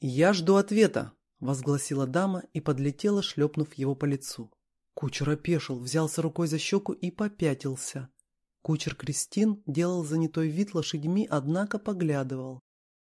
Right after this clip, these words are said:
«Говори», оскалившись, добавила Рут. Слуга был вынужден вымолвить: «Э, мистер Джозеф ездил»,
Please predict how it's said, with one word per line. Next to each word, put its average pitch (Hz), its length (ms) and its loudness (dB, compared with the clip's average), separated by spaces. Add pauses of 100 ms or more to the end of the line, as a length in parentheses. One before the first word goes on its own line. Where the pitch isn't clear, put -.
(160)
«Говори», 165 800 6
оскалившись, 147 720 0
добавила 147 480 2
Рут. 139 320 -6 (420)
Слуга 135 460 -4
был 170 180 0
вынужден 156 480 0
вымолвить: 135 640 -2 (720)
«Э, 170 420 0
мистер 170 540 -2
Джозеф 175 680 -2 (160)
ездил», 143 880 -4